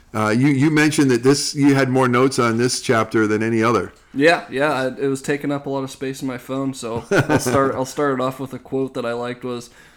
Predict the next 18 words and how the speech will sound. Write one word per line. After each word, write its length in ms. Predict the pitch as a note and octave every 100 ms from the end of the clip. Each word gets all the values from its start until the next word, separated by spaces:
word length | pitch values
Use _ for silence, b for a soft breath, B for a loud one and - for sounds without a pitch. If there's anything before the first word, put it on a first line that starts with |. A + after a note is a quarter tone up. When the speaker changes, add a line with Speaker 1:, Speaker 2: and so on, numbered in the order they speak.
| b
Speaker 2:
"Often 380 | B2+ C3 C3+ C#3
we 100 | C3
do 120 | B2+
not 220 | C3 B2+ A2+
enjoy 360 | A#2+ B2 B2+
our 100 | B2+
freedom 380 | B2 C3 C3 B2+
in 100 | A#2
Christ 480 | A#2+ A#2+ A#2+ B2 - - b b
because 340 | B2 - B2 B2
we 120 | B2
are 100 | A2+
afraid 360 | A#2 B2 B2 A#2+
of 100 | A#2
what 100 | A2+
others 300 | A2+ A#2 G#2+
will 60 |
think. 420 | - A2+ F#2+ -